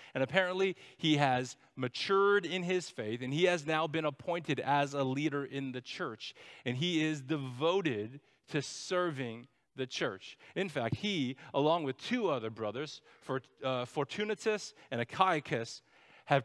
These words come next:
volunteered to travel all the way to see Paul, to go all the way to Ephesus to visit and bring that, the church's letter to him. So that, that letter he's been referencing is, is likely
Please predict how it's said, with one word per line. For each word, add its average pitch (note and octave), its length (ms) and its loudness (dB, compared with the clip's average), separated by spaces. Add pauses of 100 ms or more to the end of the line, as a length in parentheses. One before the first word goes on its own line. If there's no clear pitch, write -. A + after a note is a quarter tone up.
(140)
volunteered E3+ 720 2
to A#2+ 80 -6
travel E3 680 0
all F#3+ 360 4
the A3+ 120 4
way G3 380 4
to E3 100 -2
see F#3+ 440 -6
Paul, C#3 420 2 (200)
to D#3 60 -12
go D#3 140 4
all G3 320 2
the G#3 100 2
way G3 200 4
to F3+ 200 0
Ephesus B2+ 580 -4 (260)
to D#3 100 0
visit C#3+ 500 -2 (220)
and C#3 180 -2
bring C#3 540 0 (240)
that, D3 220 6 (240)
the D3+ 100 0
church's D#3+ 500 -2
letter D3 380 4
to B2+ 140 -4
him. G2+ 240 -6
So - 100 -6
that, D#3 260 6 (140)
that D3+ 120 6
letter F3 420 6
he's F3 220 -2
been D3+ 280 -4
referencing G3 720 -2 (360)
is, C3+ 160 -4
is D3 200 -6
likely D#3 760 2